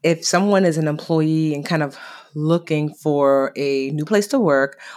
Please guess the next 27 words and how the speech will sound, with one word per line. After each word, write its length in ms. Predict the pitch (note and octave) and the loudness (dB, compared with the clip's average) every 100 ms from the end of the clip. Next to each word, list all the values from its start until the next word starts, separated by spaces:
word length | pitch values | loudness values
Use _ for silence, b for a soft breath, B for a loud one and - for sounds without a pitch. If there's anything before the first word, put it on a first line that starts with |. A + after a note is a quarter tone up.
| - | 0
what 120 | A3 | 2
are 40 | |
some 160 | B3+ A3+ | 4 2
things 240 | G3 F#3 | 2 0
to 80 | - | -2
consider 760 | E3 D3+ - G3 E3+ D#3 D3+ - _ | -4 -4 -2 0 4 4 2 -2 _
as 200 | D#3 E3 | -2 -2
it 60 | E3+ | -2
relates 380 | D#3+ D3+ D3 - | -2 0 -2 -4
to 100 | E3 | -4
what's 360 | C3+ C#3+ D3 | 0 0 0
happening 800 | - - C#3+ D#3+ D3+ C#3 C3+ C#3 C#3 B B B B | -4 -2 -2 -2 -4 -4 -4 -8 -14 B B B B
right 260 | D3+ D#3+ D3+ | 0 0 2
now 460 | D3+ C#3+ C#3 C3+ C3+ | -2 -2 -2 -6 -8
from 680 | - E3 D3+ D3 C#3+ C#3 C#3 | -4 0 2 2 -2 -4 -4
Roe 180 | D3 C#3+ | -4 -4
ver-, 200 | C#3 - | -6 -4
you 140 | E3+ | -2
know, 260 | D#3+ C#3 C3+ | 0 -2 -6
Ro-, 320 | C#3 D3+ D3+ D3 | -6 -4 -4 -2
Roe 240 | E3 E3 | 0 2
versus 420 | D#3 D3+ - D3 | 0 -4 -6 -6
Wade 560 | E3 G3 F3 E3 D#3 D#3 b b - | 0 2 2 2 0 -4 b b -6
to, 640 | - F3 D3+ D3 D3 C#3+ | 0 2 2 0 -2 -4
um, 520 | D3 C3+ C3+ C#3 D3 | -4 -6 -8 -12 -12
you 140 | E3 F3 | -4 -2
know, 400 | D3 C3 C3+ | 0 -2 -4